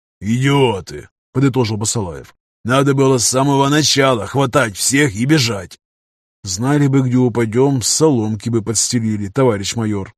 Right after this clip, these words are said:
буркнул в ответ Терентьев. Глядя из сегодня, да, надо было. Но кто же знал, что в Барнуме всё посыплется в считанные дни? А потом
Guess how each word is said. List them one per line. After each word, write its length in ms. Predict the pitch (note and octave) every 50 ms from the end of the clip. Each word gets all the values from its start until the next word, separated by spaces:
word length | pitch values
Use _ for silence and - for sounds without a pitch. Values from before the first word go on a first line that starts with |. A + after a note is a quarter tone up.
| _ _ _ -
буркнул 400 | A#2+ C#3 C#3+ A#2 - A#2 A2+ A2+
в 20 |
ответ 260 | A2+ - B2 B2+ A2 -
Терентьев. 540 | - A2 G2 F2 E2 - - B1 - - _ _ _ _ _ _ _ _ _ _ _ _ _ _ _ -
Глядя 440 | G2+ A2+ B2+ C3 C3 C3 B2+ C3
из 220 | A#2+ - A#2+ A#2 -
сегодня, 600 | - B2 A#2 G#2+ A#2 C3 C3+ C3+ C3 C3 C3 B2
да, 480 | A2 G#2 F#2+ F#2 A2+ G#2 G2 F2+ F2+ - _ _ _ _ -
надо 280 | C3+ C#3 B2 G#2 G2 F#2+
было. 340 | F2+ F#2+ F2 F2 E2+ - - _ _ _ _ -
Но 160 | A#2+ C3 B2+ A2+
кто 220 | - - C#3+ C#3+
же 140 | B2+ C#3 C#3
знал, 400 | B2 A2 A2+ A2 A2 G#2 F2+ - -
что 240 | - - D3 C#3
в 80 | B2 A2+
Барнуме 580 | G#2 G#2+ A2+ C3 B2+ A#2 G2 D#2 C#2+ C2 A#1 -
всё 240 | - - - C#3+ C3+
посыплется 680 | G#2+ C3 B2 - - - C3 C3 A#2 C3+ A#2+ - - C3
в 40 | A2
считанные 600 | - - - - C#3+ A#2+ F#2 F#2+ G#2 A2 A#2+ B2
дни? 300 | A#2 A#2 A2 F2 C#2+ B1+ - _ _ _ _ _ _ -
А 100 | A2 G#2+
потом 460 | - A#2 - A#2+ B2 C3 C3 A#2+